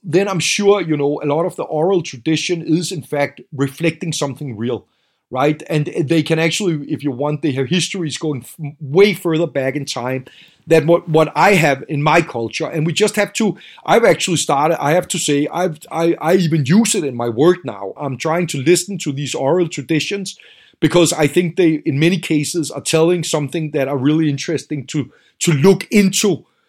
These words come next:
scientifically, right? Because they're giving you some hints of what might have actually have happened,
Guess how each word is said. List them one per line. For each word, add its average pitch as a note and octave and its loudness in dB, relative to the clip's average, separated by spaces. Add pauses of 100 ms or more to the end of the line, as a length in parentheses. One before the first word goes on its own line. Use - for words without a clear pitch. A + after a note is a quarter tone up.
(360)
scientifically, E3+ 2
right? D#3 -4 (120)
Because D#3+ 2
they're D#3 4
giving F#3+ 2
you F3 -2
some C3+ 0
hints F3+ 0 (340)
of C3 -2
what D#3 2
might D3+ 2
have D3 -2
actually D3+ 0
have C3 0
happened, C3+ -4